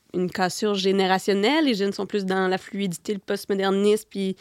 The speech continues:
les, les, c'est peut-être truc, un, un truc plus d'adulte puis de vieux de se polariser ?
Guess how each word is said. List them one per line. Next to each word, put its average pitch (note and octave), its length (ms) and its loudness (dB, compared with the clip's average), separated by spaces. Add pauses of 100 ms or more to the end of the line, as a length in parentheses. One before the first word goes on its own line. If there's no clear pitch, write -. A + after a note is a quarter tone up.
(360)
les, F#3+ 320 4
les, F3 120 0
c'est G#3 160 -12
peut-être F#3+ 220 0
truc, G3+ 200 -2
un, F3 460 2
un F3+ 60 4
truc - 220 -6
plus G3+ 220 -2
d'adulte F#3 540 0
puis G3+ 100 -2
de F3 100 6
vieux F3+ 340 0
de C#4+ 80 4
se - 80 -2
polariser ? C4 580 0